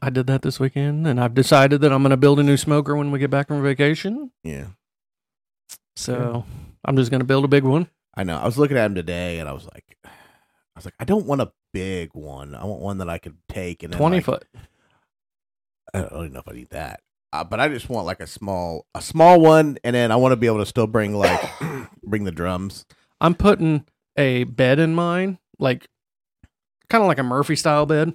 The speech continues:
Speaker 2: Mm-hmm.
Speaker 1: that flips down and flips up,
Speaker 2: Mm-hmm.
Speaker 1: because, like, that one the other day, that would've been nice just to sleep in the trailer.
Speaker 2: Mm-hmm.
Speaker 1: So.
Speaker 2: Oh, you're talking like a,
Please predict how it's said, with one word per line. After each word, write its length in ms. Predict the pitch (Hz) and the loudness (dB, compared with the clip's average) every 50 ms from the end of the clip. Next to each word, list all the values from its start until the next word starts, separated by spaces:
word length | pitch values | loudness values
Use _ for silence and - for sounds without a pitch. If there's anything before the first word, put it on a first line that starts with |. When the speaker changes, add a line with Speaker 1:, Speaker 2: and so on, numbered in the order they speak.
| _ - - | _ -12 -12
Speaker 2:
Mm-hmm. 220 | 98 90 95 92 95 - _ - | -10 -10 -10 -12 -12 -10 _ -2
Speaker 1:
that 160 | 139 127 123 | -2 -2 0
flips 260 | - 151 151 147 117 | 2 4 4 4 4
down 240 | - 139 139 143 147 | 2 2 2 4 2
and 100 | 147 127 | 0 -2
flips 240 | - 135 143 135 - | -4 -6 -8 -6 -4
up, 260 | 139 135 139 165 175 _ _ - | -4 -4 -4 -4 -6 _ _ -12
Speaker 2:
Mm-hmm. 300 | 98 95 92 90 87 101 107 - _ _ _ - | -10 -8 -8 -8 -10 -12 -14 -18 _ _ _ -2
Speaker 1:
because, 500 | 139 120 139 123 120 120 117 - - _ _ _ _ _ _ _ _ - | 0 2 4 4 2 2 -2 -6 -12 _ _ _ _ _ _ _ _ -6
like, 180 | - 131 127 - | -4 -4 -2 0
that 180 | - 127 123 110 | 0 -2 0 2
one 180 | 131 135 135 135 | 0 2 2 2
the 100 | 135 135 | 2 2
other 160 | 135 127 127 | 2 0 2
day, 200 | 123 143 156 151 | 2 4 4 4
that 80 | 110 127 | 4 2
would've 160 | 135 147 139 | 0 2 2
been 140 | 143 127 123 | 0 0 0
nice 260 | 127 143 160 143 - | 0 0 -2 -2 -4
just 200 | - 135 127 - | -8 -10 -12 -12
to 80 | - - _ _ _ - | -14 -18 _ _ _ -12
sleep 320 | - - - 135 123 - | -10 -6 -6 -6 -4 -4
in 80 | 131 120 | -6 -6
the 60 | 120 | -6
trailer. 480 | - 131 131 147 156 113 113 131 139 - _ _ - | -8 -4 -4 -4 -4 -4 -4 -6 -6 -6 _ _ -14
Speaker 2:
Mm-hmm. 400 | 82 82 85 82 85 80 80 87 85 _ _ _ _ _ _ _ _ _ _ _ - | -12 -12 -12 -12 -14 -16 -18 -20 -20 _ _ _ _ _ _ _ _ _ _ _ -18
Speaker 1:
So. 380 | - - - - - - 175 _ _ - | -14 -12 -12 -12 -12 -14 -16 _ _ 0
Speaker 2:
Oh, 80 | - 127 | 2 2
you're 100 | 135 120 | 4 4
talking 160 | 127 113 107 | 2 2 0
like 120 | 92 87 | 0 -4
a, 140 | 85 76 69 | -6 -10 -12